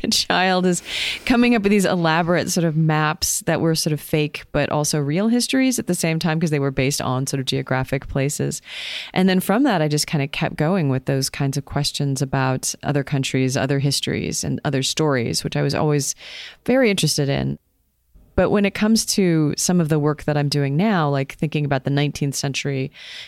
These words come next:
in particular in America, that's something that's also kind of interested me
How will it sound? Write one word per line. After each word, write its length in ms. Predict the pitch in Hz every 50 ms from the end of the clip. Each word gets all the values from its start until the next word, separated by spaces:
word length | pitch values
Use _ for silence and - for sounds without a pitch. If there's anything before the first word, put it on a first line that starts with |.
| - -
in 140 | 156 151
particular 420 | - - 180 175 165 - 160 147 139
in 80 | 135
America, 720 | 135 143 143 135 135 135 135 131 - 143 135 131 131 131 - _ _ _ _ _ _ _ _ _ _ _ _ _ _ _ - -
that's 160 | 320 - 247
something 240 | 277 254 214 214 190
that's 160 | 175 156 -
also 300 | 143 139 139 - - 139
kind 200 | - - 139 135
of 60 | 131
interested 400 | 143 135 - 147 143 - 147 139
me 320 | 143 139 131 127 127 127